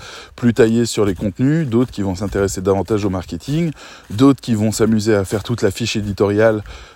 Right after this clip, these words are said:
euh, de la personne qui va faire... Euh, son site internet et donc finalement réussir à lui donner une très bonne guidance au fur et à mesure de son développement. Voilà, euh, c'est tout simple, c'est juste un groupe,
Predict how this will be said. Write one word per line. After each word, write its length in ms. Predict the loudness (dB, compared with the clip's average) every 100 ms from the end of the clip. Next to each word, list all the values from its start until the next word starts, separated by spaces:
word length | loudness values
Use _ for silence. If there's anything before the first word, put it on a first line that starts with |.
| -2
euh, 200 | 2 4
de 140 | 4 6
la 140 | 6
personne 480 | 2 0 2 2 0
qui 140 | -2
va 160 | 0 0
faire... 400 | 2 2 2 -2
Euh, 160 | -2 -4 -10 -20 -20 -20 -20 -20 -20 _ -20 -18 -10
son 220 | -6 -4
site 180 | -4 -6
internet 460 | -6 -2 -2 -2
et 80 | -2
donc 200 | 0 -2
finalement 440 | -4 -4 -2 -2
réussir 480 | 0 -2 -2 -2 -4
à 40 | -4
lui 140 | -4
donner 300 | -4 -4 -6 -10 -20 -20 -20 -4
une 160 | -2 2
très 220 | 2 4
bonne 180 | 4 2
guidance 640 | 0 2 2 0 -8 -12 -16 -10
au 120 | -8
fur 240 | -4 0
et 20 | 0
à 80 |
mesure 320 | 0 -2 0 -2
de 80 |
son 160 | -2 -2
développement. 460 | -2 0 -4 -8 -12 -20 -18 -18 -20 -20 _ -14
Voilà, 420 | 2 2 4 -2 -8 -18 -20 -18 0
euh, 360 | 4 6 4 2 -4 -12 -18 -10
c'est 220 | -4 -2 -2
tout 140 | -4
simple, 360 | -2 -2 -4 -8
c'est 220 | -4 -4
juste 220 | -4 -4
un 80 | -4
groupe, 260 | 0 -2